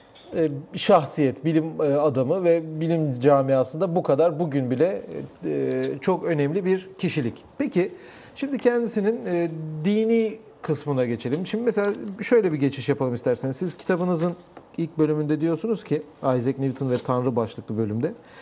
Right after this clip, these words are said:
"Newton'a göre Tanrı hakkında bilgi edinmemizin iki yolu vardı. Birincisi kutsal kitaplar, ikincisi de Tanrı'nın diğer eseri olan doğa.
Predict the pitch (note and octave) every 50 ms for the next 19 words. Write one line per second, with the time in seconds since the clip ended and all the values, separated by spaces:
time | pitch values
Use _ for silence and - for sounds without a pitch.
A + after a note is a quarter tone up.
0 | - - - - - - - - - G#3 B3+ B3+ - A#3 G#3 F#3+ D#3+ E3 D#3 D3+
1 | D3+ E3+ E3+ F3+ G3+ G#3+ G3 F#3+ F#3 F#3 F#3 F3 D#3+ D3+ D#3 C#3+ D#3+ D#3+ E3 F#3
2 | F#3 F3 D3+ D#3 D3+ D#3 D3+ E3 F#3+ A3 G#3 F#3+ E3 - G3 F3+ D#3+ C#3 C3+ B2+
3 | B2+ A#2+ A#2+ A#2+ G#3 G#3+ F3+ F#3 E3+ F3 F3 D#3+ D3+ C#3+ F3 - - C#3+ - -
4 | F3+ F3+ F3 F3+ - - F3 E3 E3+ - A3 G#3+ G#3+ F#3 - F#3 F#3 E3+ E3 C#3
5 | D#3+ D#3 G3 F#3+ G3 F#3+ E3 E3 D#3+ E3 E3+ G3 G3+ G3 D3+ F3 G3 F#3+ F3 D#3
6 | C#3+ C3+ C#3 - D3 C3+ C3+ C#3+ F3 G3+ G#3 G3 C#3+ C#3 C3 B2 A#2 -